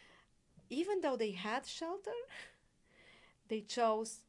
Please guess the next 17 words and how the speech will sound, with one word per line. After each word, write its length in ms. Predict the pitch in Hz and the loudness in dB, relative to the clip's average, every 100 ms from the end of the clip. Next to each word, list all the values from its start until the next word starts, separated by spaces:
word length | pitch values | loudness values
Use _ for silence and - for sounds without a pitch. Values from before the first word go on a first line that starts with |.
| _ | _
in 120 | 196 190 | -6 -2
many 260 | 226 208 | -2 -2
instances, 500 | 202 208 196 196 190 | -4 -6 -6 -6 -6
to 140 | - 220 | -6 -4
move 360 | 220 233 220 | 0 -2 -2
into 300 | 311 392 339 | -2 -2 -4
the 100 | 247 | -8
camp. 280 | - 180 165 | -4 -4 -4
So 140 | - 196 | -4 -2
they 160 | 196 | 0
will 140 | 214 233 | -2 -2
have 220 | 220 196 | -4 -2
access 460 | 185 185 180 175 - | -4 -4 -10 -10 -8
to 240 | 165 170 - - - | -8 -8 -16 -20 -18
services, 920 | - 240 233 160 127 - 78 - - _ _ _ - | -6 -2 -2 -2 -10 -14 -14 -16 -20 _ _ _ -14
to 120 | 160 151 | -12 -8
goods, 560 | 202 185 135 - - | -4 -4 -4 -12 -16